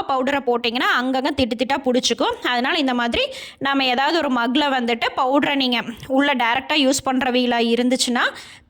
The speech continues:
கண்டிப்பா இந்த மாதிரி தண்ணியில கரைச்சு யூஸ் பண்ணீங்கன்னா அந்த திட்டு திட்டா பி-, பிடிக்காதுங்க. அதுக்கப்புறம் நம்ம வந்துட்டு ஆன் பண்ணிக்கலாம். ஆ, லைட்டா வார்ம், உங்களுக்கு வந்து வார்ம் ஆப்ஷன் இருந்துச்சுன்னா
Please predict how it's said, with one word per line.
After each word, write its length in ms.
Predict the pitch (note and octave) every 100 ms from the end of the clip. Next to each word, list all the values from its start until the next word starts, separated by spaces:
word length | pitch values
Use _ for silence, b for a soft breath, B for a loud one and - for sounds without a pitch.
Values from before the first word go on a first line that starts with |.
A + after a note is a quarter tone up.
| _
கண்டிப்பா 460 | C4+ B3+ C#4 C#4 D#4
இந்த 140 | F4+
மாதிரி 220 | C#4 E4+ F4+
தண்ணியில 340 | A#3+ B3+ D4+ D4+
கரைச்சு 300 | B3 B3 -
யூஸ் 240 | D#4 C4+
பண்ணீங்கன்னா 380 | - A#3 A#3 E4
அந்த 180 | A4 D4
திட்டு 200 | C4 A#3 C4
திட்டா 160 | A#3 C#4 D4 - A3+ -
பி-, 180 | C4+ B3
பிடிக்காதுங்க. 560 | B3+ B3 C4+ B3 A3 A3 B4 B4+ - b b b b b
அதுக்கப்புறம் 540 | - B3+ C4 C4 D#4 F4
நம்ம 220 | C#4+ B3+
வந்துட்டு 280 | B3+ C4 D4+
ஆன் 340 | C#4 B3+ D4+
பண்ணிக்கலாம். 800 | C4+ B3 G#3+ A#3 D#4 C#5 - -
ஆ, 320 | C4 A#3+ A3+
லைட்டா 480 | F#3+ B3 C4+ C#4 G4
வார்ம், 440 | B3 B3+ D4 G#3
உங்களுக்கு 320 | A#3 C4 B3 B3
வந்து 240 | B3+ G#4
வார்ம் 280 | C#4 B3+ D4
ஆப்ஷன் 320 | C#4+ - C#4
இருந்துச்சுன்னா 520 | A#3+ A#3+ A3+ B3+ F4+